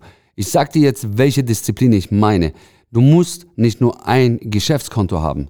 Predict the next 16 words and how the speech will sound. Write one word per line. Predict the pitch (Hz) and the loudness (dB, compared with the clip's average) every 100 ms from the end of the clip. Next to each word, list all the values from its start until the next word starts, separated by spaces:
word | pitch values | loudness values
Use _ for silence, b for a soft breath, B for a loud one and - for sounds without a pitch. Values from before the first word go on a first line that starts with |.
| _ | _
sondern | 87 113 117 131 143 B B - | -4 0 2 2 0 B B -2
du | 104 | 0
solltest | 98 113 107 104 - _ _ | 2 0 0 -4 -6 _ _
vier | - 147 151 147 | -8 0 2 0
verschiedene | 139 107 - 120 110 104 104 110 | -2 -8 -4 -2 0 2 0 -2
Bankkonten | 85 95 104 - - 82 - 73 | -6 -2 -2 -2 -4 -4 -4 -4
haben. | 76 71 69 b b b b - | -4 -6 -8 b b b b -2
Bankkonto | 156 165 156 143 - | 0 0 2 0 2
Nummer | 123 113 110 | 2 2 0
eins | 95 147 143 - B B | 0 2 2 -2 B B
ist | - 104 | -8 -2
dein | 98 101 | 0 0
Geschäftskonto. | 101 - 110 - - 87 80 80 | 0 0 -2 -2 -8 -6 -6 -6
Von | - 110 | -4 0
diesem | 190 208 196 | 2 2 2
Konto | 175 165 139 139 | 0 0 0 -2